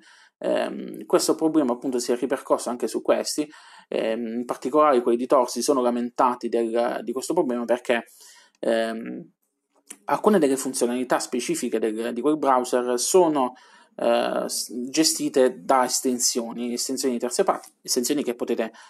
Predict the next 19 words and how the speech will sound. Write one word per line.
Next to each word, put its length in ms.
installare 440
anche 240
voi, 220
come 160
ad 60
esempio 360
NoScript, 640
estensioni 460
che 100
hanno 180
smesso 320
di 80
funzionare 840
anche, 500
eh, 300
su, 320
su 160
questo 260
browser. 460